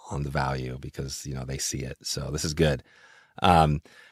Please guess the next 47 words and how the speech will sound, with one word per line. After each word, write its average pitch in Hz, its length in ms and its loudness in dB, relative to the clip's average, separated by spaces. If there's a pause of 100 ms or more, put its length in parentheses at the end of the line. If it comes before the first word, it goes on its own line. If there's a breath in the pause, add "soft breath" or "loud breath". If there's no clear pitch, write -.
(180 soft breath)
well, 117 160 10
I'm 127 100 12
gonna 147 120 10
take - 240 6
a 127 60 8
quick, - 380 10
we're 117 180 8
gonna, 127 140 12
uh, 90 680 8
we 98 140 6
got 107 100 12
a 95 60 6
quick - 240 6
little 98 160 12
listener 92 280 8
shout 92 240 6
out 90 200 6
segment 85 360 6
here 90 120 6
in 85 80 4
a 80 40 2
second 87 400 4
I 78 100 -2
wanna 82 180 4
do. 85 260 4
But 78 240 2
before 98 240 8
I 120 60 8
get 117 120 8
into 107 140 8
that, 95 80 6
we've 98 100 4
talked 117 200 8
to 113 40 2
a 107 40 -2
few 113 260 6
guests. 95 460 8
I, 95 140 6
this 101 280 6
is 98 80 2
always 95 300 10
another 90 240 8
tough - 280 2
one, 82 200 4
but 82 180 4
thinking 101 220 4
about 92 260 6